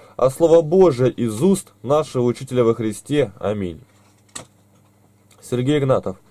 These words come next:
"Спаси Христос!" Шалом, Евгений, за комментарий. Евгений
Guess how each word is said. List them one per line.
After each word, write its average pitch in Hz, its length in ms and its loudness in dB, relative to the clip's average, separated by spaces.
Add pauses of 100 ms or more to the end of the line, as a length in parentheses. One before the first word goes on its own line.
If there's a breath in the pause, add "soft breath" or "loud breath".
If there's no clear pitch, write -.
(540 soft breath)
"Спаси 156 440 0
Христос!" 135 720 0
Шалом, 190 400 0
Евгений, 156 500 0
за 123 140 -4
комментарий. 110 680 0 (440)
Евгений 123 520 -6